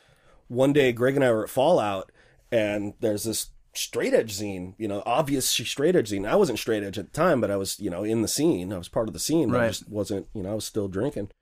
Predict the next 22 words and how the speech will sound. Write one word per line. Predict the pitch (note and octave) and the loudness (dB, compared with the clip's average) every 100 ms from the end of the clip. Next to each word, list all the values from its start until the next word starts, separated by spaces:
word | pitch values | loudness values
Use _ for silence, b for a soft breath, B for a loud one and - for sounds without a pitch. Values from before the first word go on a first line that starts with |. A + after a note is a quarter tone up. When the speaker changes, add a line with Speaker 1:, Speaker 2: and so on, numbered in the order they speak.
| _ _ _ - | _ _ _ 2
Speaker 1:
And, | A#2+ A#2 A2+ A#2+ | 4 4 4 4
uh, | A2 G#2 G2 - _ - | 2 0 -4 -8 _ -6
like, | G2 - B2+ | -6 -6 -8
remember | C#3+ C#3+ C#3 | -6 -4 -2
grabbing | A2+ B2 F#3 A#3+ | -2 -2 2 2
it, | B2+ | 2
and | G#2+ | 0
it's | G2+ | -4
like, | A2 - _ _ _ | -6 -8 _ _ _
"Dude, | D#4 A#3+ | 2 2
that's | G#3+ | 4
a | C4 | 4
Seattle | - C4+ A3 C#4+ E3+ | 6 4 4 4 4
address | A#2+ C3+ A3+ G3 - | 2 2 2 2 2
in | A2+ | -2
here." | G2+ F#2 D#2+ | -4 -8 -10
It's | F#2+ | -12
like, | A#2+ | -12
"What | D#3 G#3 D4+ - | -2 0 0 0
in | D3+ | -2
the | C3 | -2
fuck?" | - C#4+ D#4+ - - | -4 -2 0 -2 -6